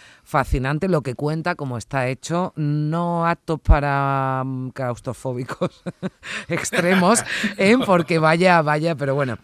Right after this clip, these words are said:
Speaker 1: Eh, a-, al margen del, del documental en el que se, se explica muy bien, pero nosotros lo vamos a contar aquí, porque ya en alguna ocasión, ¿verdad, Manolo? Cuando estuviste por Sudáfrica y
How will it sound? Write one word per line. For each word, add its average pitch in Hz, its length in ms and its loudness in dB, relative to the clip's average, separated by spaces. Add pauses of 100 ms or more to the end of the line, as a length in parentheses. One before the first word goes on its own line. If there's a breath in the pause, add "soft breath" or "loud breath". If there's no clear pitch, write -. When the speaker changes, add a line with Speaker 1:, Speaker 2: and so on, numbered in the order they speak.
(340 loud breath)
Speaker 1:
Eh, 180 500 2
a-, 175 260 2
al 175 200 2
margen 202 360 0
del, 160 320 2
del 151 160 -2
documental 139 380 -2
en 143 60 0
el 135 80 -2
que 123 160 -6
se, 107 360 -4
se 117 140 -8
explica 120 340 -6
muy 117 140 -4
bien, 123 160 -4
pero 120 140 -4
nosotros 113 300 -6
lo 117 80 -6
vamos 113 240 -8
a 120 80 -8
contar 104 260 -8
aquí, 101 260 -8
porque 113 340 -8 (320 loud breath)
ya 156 140 -2
en 208 80 -2
alguna 185 320 -2
ocasión, 147 560 -2
¿verdad, 131 420 -4
Manolo? 127 300 -6
Cuando 110 260 -4
estuviste 110 520 -8
por 107 180 -6
Sudáfrica 110 920 -6
y 104 160 -4